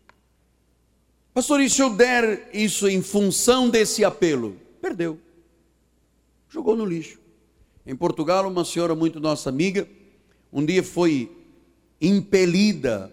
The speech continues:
por um líder Illuminati e ela deu dois milhões e meio de euros, ainda deu não sei quantas barras grandes de ouro.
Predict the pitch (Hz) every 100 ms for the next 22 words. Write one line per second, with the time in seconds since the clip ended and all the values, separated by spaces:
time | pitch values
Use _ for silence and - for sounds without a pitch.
0 | - 151 156 165 156 180 185 156 127 104
1 | - _ _ _ _ _ - 143 170 175
2 | 170 202 233 - 262 254 262 202 190 359
3 | 392 370 262 294 247 262 294 277 208 220
4 | 214 262 269 202 190 180 - - 226 285
5 | 339 339 - - - 220 277 220 254 277
6 | 262 247 - 277 311 254 156 165 262 269
7 | 226 160 202 240 190 165 196 185 135 98